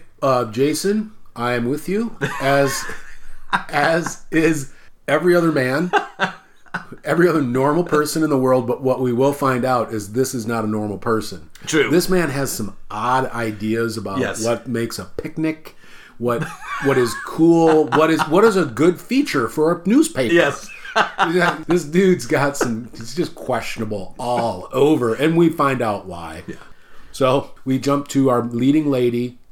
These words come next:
Speaker 1: Jenny. She's in college. <laughs> She's in one of the more strange cla-, I would have taken this class because the, the teacher is talking about deviant behavior, and that includes incest,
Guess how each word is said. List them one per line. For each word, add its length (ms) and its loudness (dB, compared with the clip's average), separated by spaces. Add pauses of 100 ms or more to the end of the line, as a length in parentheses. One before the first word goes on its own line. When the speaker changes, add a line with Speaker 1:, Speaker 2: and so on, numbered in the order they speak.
(360)
Speaker 1:
Jenny. 440 0 (160)
She's 160 -6
in 80 -2
college. 680 -2 (300)
<laughs> 280 -8
She's 240 2
in 200 4
one 100 4
of 60 2
the 80 0
more 180 2
strange 580 0
cla-, 320 2 (200)
I 180 2
would 140 4
have 100 0
taken 320 2
this 160 2
class 560 0 (260)
because 520 0
the, 260 -6 (120)
the 120 0
teacher 680 0 (160)
is 180 0
talking 400 0
about 300 -6
deviant 480 0
behavior, 720 -2 (320)
and 360 -2
that 220 0
includes 600 0
incest, 800 -2